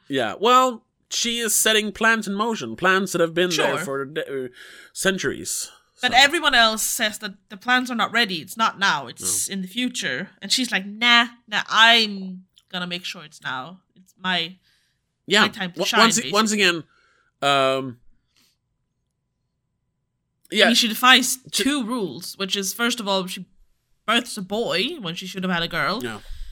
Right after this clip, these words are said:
Speaker 2: And then her second child, she drinks the water of life while being pregnant, which
Speaker 1: Yeah.
Speaker 2: is not approved. <laughs>
Speaker 1: No, and that, that's also, like, they're, they're really, they're, they are, they're, it's not like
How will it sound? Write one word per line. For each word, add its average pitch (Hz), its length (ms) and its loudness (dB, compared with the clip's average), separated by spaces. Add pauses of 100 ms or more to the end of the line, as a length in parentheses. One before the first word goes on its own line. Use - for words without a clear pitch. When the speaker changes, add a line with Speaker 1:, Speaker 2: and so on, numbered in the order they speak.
(260)
Speaker 2:
And 220 160 2
then 214 140 4
her 214 120 0
second 254 360 -2
child, 180 480 4 (440)
she - 180 0
drinks 240 300 0
the 220 100 -8
water 196 240 0
of 180 80 -2
life 202 380 4
while 185 320 2
being 180 260 -2
pregnant, 202 460 0
which 190 100 -8
Speaker 1:
Yeah. 185 80 -10
Speaker 2:
is 180 120 -18
not 175 380 -2
approved. 139 400 -14 (460)
<laughs> - 60 -20
Speaker 1:
No, 175 400 2 (100)
and 196 140 4
that, 196 160 6
that's 220 200 6
also, 233 300 4
like, 156 340 4
they're, 180 300 4
they're 185 140 8
really, 233 340 6
they're, 190 320 6
they 196 180 6
are, 202 160 6
they're, 196 220 6
it's 196 220 -2
not 240 180 4
like 247 300 2